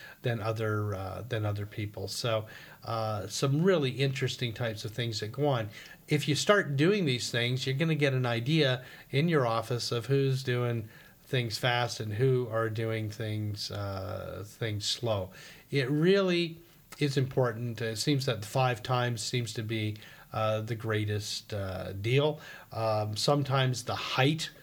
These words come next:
of the patient might have a, a little bit of a, a difference. For instance, there can be variance in the abilities to stand depending upon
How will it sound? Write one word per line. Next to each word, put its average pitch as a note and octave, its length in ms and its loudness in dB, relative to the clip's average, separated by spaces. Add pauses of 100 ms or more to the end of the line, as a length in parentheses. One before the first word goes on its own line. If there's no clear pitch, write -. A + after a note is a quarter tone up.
(300)
of C3+ 160 2
the C3+ 80 2
patient C#3 460 2
might B2+ 280 2
have B2+ 260 4
a, A2+ 420 2
a G#2+ 140 -4
little B2+ 260 2
bit A#2 180 0
of A2 180 0
a, G#2+ 280 0
a G#2 60 2
difference. A#2+ 440 0
For A#2 180 -4
instance, A#2 640 -4 (440)
there B2+ 140 2
can C3 240 0
be A#2+ 180 -2
variance B2 800 0
in A#2 160 -2
the A2+ 80 -2
abilities A2+ 600 -2
to A2 60 -12
stand A2+ 420 -2
depending A2+ 400 -6
upon G#2+ 440 -4